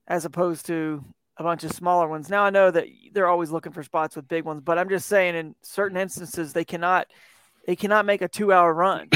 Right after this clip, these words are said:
Like, they just can't risk it. That's too much time they're giving up to the field that's gonna catch a bunch of two pounders. Whereas in the five fish format, once you've got a decent limit of, you know, three, four, five, you know, f-, a full, you know, limit,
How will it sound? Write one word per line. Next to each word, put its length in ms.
Like, 180
they 100
just 200
can't 220
risk 260
it. 100
That's 200
too 180
much 220
time 240
they're 100
giving 200
up 100
to 80
the 80
field 340
that's 140
gonna 180
catch 220
a 40
bunch 200
of 60
two 120
pounders. 520
Whereas 420
in 60
the 80
five 340
fish 300
format, 460
once 260
you've 100
got 180
a 60
decent 340
limit 240
of, 200
you 120
know, 180
three, 200
four, 460
five, 300
you 60
know, 80
f-, 140
a 80
full, 460
you 140
know, 140
limit, 320